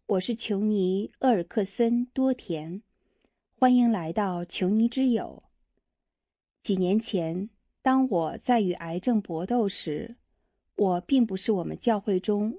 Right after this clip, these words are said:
唯一与这种疾病战斗的人。凯瑟琳·布鲁克斯是一位在我们教会聚会许多年的会员，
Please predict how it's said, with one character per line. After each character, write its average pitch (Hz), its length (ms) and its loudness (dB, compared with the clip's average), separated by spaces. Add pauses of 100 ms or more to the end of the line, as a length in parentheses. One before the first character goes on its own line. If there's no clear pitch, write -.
唯 180 180 0
一 226 460 0 (100)
与 175 160 2
这 233 180 2
种 170 160 -4
疾 165 240 -2
病 190 240 2
战 214 260 0
斗 196 220 0
的 165 100 -6
人。 151 320 -12 (1120)
凯 - 180 -4
瑟 226 160 2
琳· 196 400 2
布 - 140 -4
鲁 190 160 2
克 - 240 -4
斯 226 400 -4 (420)
是 - 220 0
一 208 140 4
位 214 260 4
在 233 220 2
我 190 120 0
们 151 160 -4
教 202 280 0
会 196 500 -2
聚 240 220 2
会 220 280 4
许 - 240 -4
多 214 200 -2
年 190 200 -2
的 180 80 -6
会 202 220 2
员， 156 400 -6